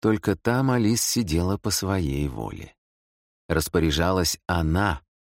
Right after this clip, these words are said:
а не ею. А если завопить? Откликнется ли кто? И если на ее зов придут,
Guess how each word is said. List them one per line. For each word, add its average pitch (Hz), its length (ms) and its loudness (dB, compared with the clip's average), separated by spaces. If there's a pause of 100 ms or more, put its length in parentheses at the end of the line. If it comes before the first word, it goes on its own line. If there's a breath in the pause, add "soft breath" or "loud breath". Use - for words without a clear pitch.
а 82 140 0
не 73 160 -2
ею. 76 420 -2 (840)
А 82 100 -6
если 85 380 -4
завопить? 80 840 -6 (580)
Откликнется 98 840 -2
ли 104 120 0
кто? - 340 -8 (920)
И 85 60 2
если 87 340 2
на 85 100 2
ее 87 240 2
зов 85 320 -2
придут, 101 640 -2